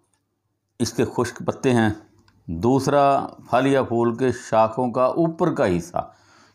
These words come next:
जो अभी नया फूट रहा होता है ना, वो हिस्सा और पत्ते इसके, खुश्क पत्ते, ये कारआमद हैं। खसूसियात इसकी हैं, ये पौधा जर्मनी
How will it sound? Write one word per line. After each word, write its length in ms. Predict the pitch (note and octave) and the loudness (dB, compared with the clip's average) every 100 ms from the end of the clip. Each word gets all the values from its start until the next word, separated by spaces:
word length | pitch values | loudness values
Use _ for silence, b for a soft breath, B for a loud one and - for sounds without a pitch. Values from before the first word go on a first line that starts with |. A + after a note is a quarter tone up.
| - | -2
जो 220 | G#2 C#3 | 2 4
अभी 220 | C3 C#3 | 4 4
नया 500 | B2 G#2+ A2 C3 D3 | 4 4 4 4 2
फूट 340 | B2 - B2+ B2 | 0 -2 -2 2
रहा 140 | B2 | 2
होता 200 | G#2 A2+ | 2 0
है 60 | D3 | -4
ना, 140 | E3+ B B B B B | -6 B B B B B
वो 760 | G2+ F#2 A2+ D#3+ E3 D#3+ D#3 - | -10 -2 2 4 4 4 4 0
हिस्सा 600 | A#2 G#2+ A2 - B2+ B2 | 0 0 0 2 4 4
और 580 | B2 - A#2+ A2+ A2+ G#2+ B2 | 2 0 0 2 2 -2 -4
पत्ते 280 | A#2 A#2 | -2 2
इसके, 320 | G2 - F2 E2+ - _ _ _ - | 2 0 -4 -4 -8 _ _ _ -4
खुश्क 220 | B2 - | -4 -4
पत्ते, 420 | G2 - C3+ - - b b b b b A2 | -8 -4 -6 -6 -18 b b b b b 0
ये 100 | A2 | 2
कारआमद 480 | G2 F2 F2+ G2+ | 2 2 2 0
हैं। 280 | G2+ G#2 G2+ - - _ _ _ _ _ _ _ _ _ _ B B B B B - - | 0 0 -4 -10 -20 _ _ _ _ _ _ _ _ _ _ B B B B B -6 -2
खसूसियात 600 | B2+ D#3+ D#3+ D#3+ E3 E3+ | 0 2 2 4 4 2
इसकी 220 | E3+ E3+ | 0 0
हैं, 140 | D#3+ | 2
ये 560 | D#3+ D#3+ D#3+ D#3+ D3+ - _ _ - - | 4 4 4 2 0 -6 _ _ -10 -2
पौधा 320 | C3 C3 C#3+ | 0 2 0
जर्मनी 800 | A2 A#2 A#2 B2 C3 B2 B2 | 2 2 4 4 4 2 -2